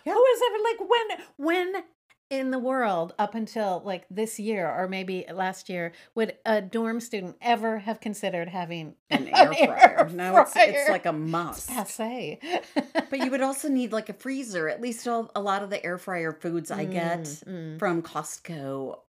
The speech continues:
Speaker 1: you know, go in the freezer. But
Speaker 2: Okay.
Speaker 1: that does not have
Speaker 2: Okay.
Speaker 1: to be. I barely tapped the world of air frying.
Speaker 2: Well, and we, we air fry, like, our chicken all the time. We air fry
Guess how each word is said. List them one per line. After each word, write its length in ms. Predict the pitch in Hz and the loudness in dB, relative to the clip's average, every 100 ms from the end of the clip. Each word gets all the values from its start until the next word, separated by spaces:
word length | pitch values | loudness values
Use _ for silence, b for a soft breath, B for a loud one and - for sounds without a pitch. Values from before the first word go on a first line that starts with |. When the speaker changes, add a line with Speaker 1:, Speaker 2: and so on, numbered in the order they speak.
| _ | _
Speaker 1:
you 80 | 151 | -8
know, 100 | 143 | -6
go 100 | 139 | -8
in 80 | 127 | -10
the 60 | |
freezer. 380 | 110 156 131 113 | -10 -10 -10 -8
But 240 | 139 151 156 | -4 -2 -4
Speaker 2:
Okay. 160 | 143 139 | -6 -4
Speaker 1:
that 160 | 311 | -4
does 160 | 359 226 | -4 -4
not 240 | 196 139 | -4 -4
have 140 | 151 - | -4 -6
Speaker 2:
Okay. 60 | |
Speaker 1:
to 60 | - | -6
be. 360 | 139 190 127 117 | -8 -6 -6 -6
I 140 | 175 | -6
barely 400 | 175 175 165 147 | -4 -4 -2 -6
tapped 640 | - - 175 165 _ - | -10 -10 -8 -8 _ -14
the 80 | 160 | -8
world 320 | 147 127 127 | -8 -6 -8
of 80 | 123 | -10
air 160 | 92 120 | -10 -12
frying. 280 | - 226 226 | -4 0 2
Speaker 2:
Well, 260 | 214 185 | 2 2
and 160 | 175 185 | -2 -2
we, 220 | 220 220 | -2 -2
we 180 | 220 240 | -2 -2
air 220 | 208 226 | 0 0
fry, 380 | 220 214 196 180 | 0 -2 -2 0
like, 240 | 170 160 - | -2 -4 -6
our 160 | 175 151 | -4 -6
chicken 380 | - 196 190 170 | -6 -8 -8 -8
all 140 | 165 | -8
the 100 | 160 | -10
time. 220 | 160 175 | -8 -8
We 100 | 170 | -6
air 140 | 185 175 | -6 -6
fry 440 | 180 165 156 - | -4 -4 -4 -8